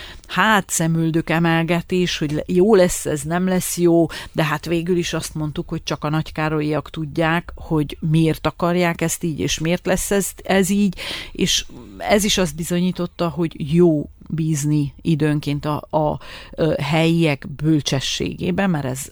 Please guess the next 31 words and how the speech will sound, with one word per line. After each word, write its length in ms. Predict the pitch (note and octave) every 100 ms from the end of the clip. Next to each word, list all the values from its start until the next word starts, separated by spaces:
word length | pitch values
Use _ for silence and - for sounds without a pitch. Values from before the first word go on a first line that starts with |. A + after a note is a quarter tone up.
| -
tulajdonképpen 720 | - D#3+ D#3+ D#3 E3 D#3 D#3+ C#3
a 60 |
választás 600 | C3+ D#3 F3 - - C3+
azt 220 | D3+ -
igazolta, 540 | - D#3 C#3 D3 C3+ D3
hogy 300 | C#3+ - -
nem 220 | D#3+ D3+
egy 140 | D3+ C#3
mellényúlás 840 | D3 D#3 E3 D#3+ D#3 D3+ D3 -
volt, 240 | E3+ E3 -
hanem, 360 | D3 C#3+ C#3+ - - - -
hanem 220 | D#3+ D#3
ez 120 | D3+
egy 120 | D3+
bölcs 380 | C#3 E3 E3 C#3+
döntés 480 | D#3+ D#3 D#3+ D#3 -
volt, 260 | F#3 F3+ - - -
hiszen 300 | - D#3 D3
jó 300 | D3+ F#3 F#3+
eredménnyel 720 | F#3+ E3+ E3 E3 D#3+ E3 E3+
nyerte 420 | E3+ E3+ - E3+
meg 240 | F3 F3 - - -
a 120 | -
volt 280 | C#3 E3+ D#3
polgármesterünk 1040 | - D#3+ E3 E3+ D3 D3+ - D#3+ D3+ D3 - -
Kovács 460 | D#3+ D3+ D3 -
Jenő 360 | D#3+ D#3 D#3 -
lánya, 720 | E3 D#3 D3+ D3+ E3 G3+ A#3 -
Gyurgyú 440 | D3+ D3+ D3 D3+
Kovács 460 | - D#3+ D3+ C#3+ -
Mónika, 640 | D3+ D#3+ D#3+ - G3 G3